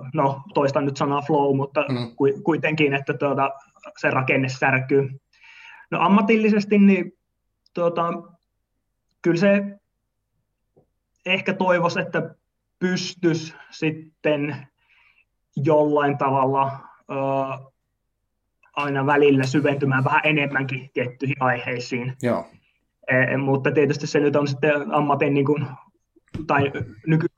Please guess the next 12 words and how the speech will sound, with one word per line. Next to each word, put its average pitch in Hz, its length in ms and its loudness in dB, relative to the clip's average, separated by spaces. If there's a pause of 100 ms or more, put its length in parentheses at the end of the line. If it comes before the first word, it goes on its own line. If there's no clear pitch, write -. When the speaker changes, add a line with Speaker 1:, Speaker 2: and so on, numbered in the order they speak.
Speaker 1:
nykyisellään 160 580 2
on, 156 240 2
on 160 280 0
tehtävän 165 400 -2
kuva 170 220 0
sellainen, 170 360 0
että - 120 -4
pitää 170 280 0
sopeutua 160 560 0 (180)
hyvin 160 220 0
uusiin 160 380 0
asioihin 156 560 -2